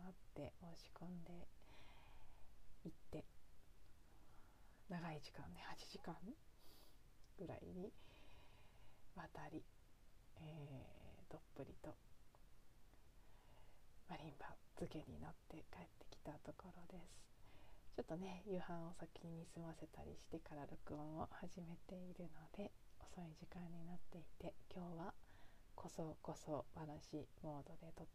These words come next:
ているので、少しお聞き苦しいところがあるかもしれません。え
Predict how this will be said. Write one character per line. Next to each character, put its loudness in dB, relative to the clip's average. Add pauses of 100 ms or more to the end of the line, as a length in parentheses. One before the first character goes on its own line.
て -4
い -2
る 0
の -2
で、 -2 (340)
少 -2
し 0
お 4
聞 -2
き -
苦 2
し 0
い 4
と -2
こ -2
ろ -2
が -4
あ 0
る -4
か -4
も -2 (120)
し 0
れ 2
ま -2 (160)
せ -2
ん。 0 (2250)
え 4